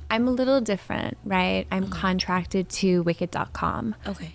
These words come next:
Speaker 1: So even though we stopped shooting, I was fortunate enough to still be paid.
Speaker 2: Okay,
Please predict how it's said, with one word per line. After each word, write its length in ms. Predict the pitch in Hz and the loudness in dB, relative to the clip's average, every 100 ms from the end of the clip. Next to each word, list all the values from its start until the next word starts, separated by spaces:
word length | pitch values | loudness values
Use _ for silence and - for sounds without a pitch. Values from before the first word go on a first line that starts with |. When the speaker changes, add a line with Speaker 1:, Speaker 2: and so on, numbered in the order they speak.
| - | -4
Speaker 1:
So 500 | - 196 180 180 - | 2 4 4 2 0
even 340 | 208 214 233 202 | 2 4 4 4
though 440 | 190 185 185 185 | 4 2 2 0
we 160 | 185 196 | 0 0
stopped 420 | - - 165 - | -2 -2 -4 -4
shooting, 600 | - - 285 240 208 202 | -4 0 2 2 0 0
I 200 | - 190 | 0 0
was 180 | 185 185 | 0 -2
fortunate 500 | - 185 - 175 175 | -4 -6 -4 -2 0
enough 340 | 175 170 170 - | 2 2 0 -4
to 100 | 196 | -2
still 240 | - 170 | 0 -2
be 160 | 165 - | -2 -4
paid. 380 | - - - - - 240 | -4 -6 -6 -10 -10 -8
Speaker 2:
Okay, 360 | 381 180 196 | -4 -4 -6